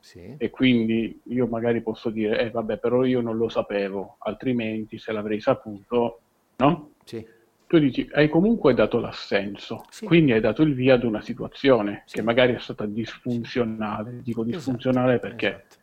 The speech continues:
Speaker 2: la parola negativo non mi piace.
Speaker 1: Sì, infatti, sono d'accordo.
Speaker 2: Eh, anche perché non c'è, non esiste.
Speaker 1: <laughs>
Speaker 2: E quindi succede un qualcosa, tu dai il via alla creazione di fatti, eventi disfunzionali,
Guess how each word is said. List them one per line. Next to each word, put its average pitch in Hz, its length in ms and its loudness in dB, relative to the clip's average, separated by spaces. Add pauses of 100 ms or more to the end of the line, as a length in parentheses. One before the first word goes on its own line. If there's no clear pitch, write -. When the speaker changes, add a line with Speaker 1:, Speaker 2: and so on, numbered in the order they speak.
(180)
Speaker 2:
la 120 80 2
parola 117 300 6
negativo 113 480 -2
non 101 220 -6
mi 101 120 -12
piace. - 460 -8
Speaker 1:
Sì, - 200 -14
infatti, 104 480 -18
sono 101 160 -18
d'accordo. 95 240 -8
Speaker 2:
Eh, 107 400 4 (180)
anche - 200 -10
perché - 260 -2
non - 160 -8
c'è, - 320 -4 (120)
non 110 120 -8
esiste. 104 560 -12
Speaker 1:
<laughs> - 840 -4 (160)
Speaker 2:
E 139 140 -2
quindi 208 580 2 (320)
succede 147 640 6
un 117 140 4
qualcosa, 151 520 4
tu 143 140 4
dai 139 220 6
il 139 180 2
via 120 420 2 (140)
alla 113 220 -4
creazione 113 920 0 (300)
di 110 300 -8
fatti, 117 480 -2
eventi 107 640 -2
disfunzionali, 113 1120 -2